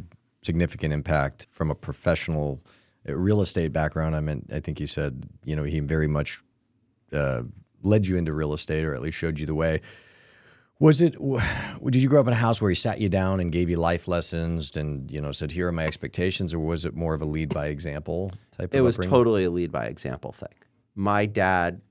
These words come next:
Speaker 2: was not that sort of classic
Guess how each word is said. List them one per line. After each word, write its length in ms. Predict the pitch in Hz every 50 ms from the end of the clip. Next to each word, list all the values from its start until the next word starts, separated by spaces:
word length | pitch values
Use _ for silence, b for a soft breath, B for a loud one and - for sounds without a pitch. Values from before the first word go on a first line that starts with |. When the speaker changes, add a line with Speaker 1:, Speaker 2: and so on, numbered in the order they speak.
| _ _ -
Speaker 2:
was 320 | 92 92 90 82 - -
not 400 | 92 87 90 87 90 87 - - _ -
that 240 | 90 82 78 -
sort 300 | - - - 95 85 80
of 260 | 85 82 76 73 - -
classic 1040 | - - - - 85 80 82 82 - - - 92 78 78 - _ - - - -